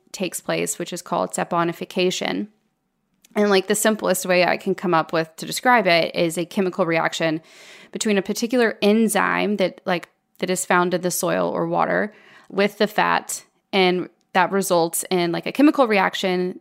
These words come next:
of a waxy or soapy substance. It's either kind of like a white or gray color, kind of just depends on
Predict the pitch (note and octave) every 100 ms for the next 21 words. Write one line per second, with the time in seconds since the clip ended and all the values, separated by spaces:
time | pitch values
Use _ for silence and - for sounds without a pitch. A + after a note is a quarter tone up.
0 | - - E3+ E3 E3 E3 F3 F3+ - F#3+
1 | F3 F3 F3+ - F#3 F3+ - D#3+ E3 E3
2 | - - - - F#3 - - _ - -
3 | G#3 G3 F#3 G3+ F#3 E3 - F3+ F3+ A#3+
4 | B3 A#3+ A#3+ - - - - F#3+ F3+ F3
5 | E3+ - G3+ G3+ G3 - G3+ G3 F#3+ F#3+
6 | F#3+ _ _ _ G3+ F#3 F3+ - - -
7 | G3+ G3 F#3 F#3 F3 F3